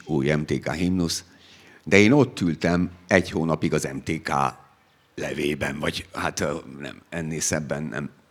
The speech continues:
vagy csúnyábban sem akarom mondani. És akkor ezek, ezek a módszerek segítettek abban, hogy, hogy megtaláljam, hogy én honnan, hova akarok eljutni,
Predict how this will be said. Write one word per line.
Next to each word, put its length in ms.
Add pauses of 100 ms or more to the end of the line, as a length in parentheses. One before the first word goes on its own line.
(100)
vagy 300
csúnyábban 480
sem 180
akarom 320
mondani. 440 (3000)
És 180
akkor 200
ezek, 360
ezek 260
a 40
módszerek 880
segítettek 720
abban, 520 (640)
hogy, 440
hogy 160
megtaláljam, 720
hogy 120
én 120
honnan, 400
hova 260
akarok 500 (100)
eljutni, 760